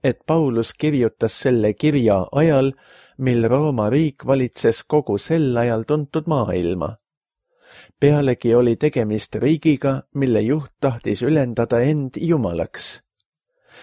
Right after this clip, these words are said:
Sellest hoolimata tahtis Paulus tedagi oma palvetesse haarata. Samuti ta tahtis, et palvetataks ka teiste võimukandjate,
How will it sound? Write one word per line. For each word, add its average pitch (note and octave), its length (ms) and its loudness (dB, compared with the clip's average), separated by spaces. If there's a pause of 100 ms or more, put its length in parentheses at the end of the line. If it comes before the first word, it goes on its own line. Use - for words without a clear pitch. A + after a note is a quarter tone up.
(200)
Sellest B2+ 540 0
hoolimata C3 580 0
tahtis B2 520 -2
Paulus A#2+ 540 2
tedagi G#2+ 480 -2
oma C#3 240 0
palvetesse A2 760 -2
haarata. G2+ 520 -2 (1120)
Samuti D3+ 640 0
ta A#2+ 140 0
tahtis, C3+ 600 -4
et B2+ 220 -2
palvetataks C#3 800 -4
ka C3 160 -2
teiste E3 420 0
võimukandjate, G#2 1080 0